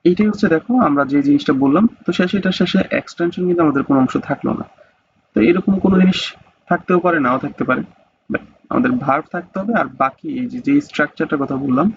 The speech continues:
সাবজেক্ট এবং এই অক্সিলারি ভার্ব প্লাস ভার্বের সাথে আইএনজি,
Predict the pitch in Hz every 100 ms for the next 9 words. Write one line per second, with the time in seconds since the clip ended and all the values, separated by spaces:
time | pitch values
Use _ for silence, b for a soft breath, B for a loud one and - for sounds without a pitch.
0 | B B B _ 151 143 170 214 - -
1 | 123 123 123 127 - 135 123 139 143 160
2 | 185 - - - 165 160 135 127 - 127
3 | 120 123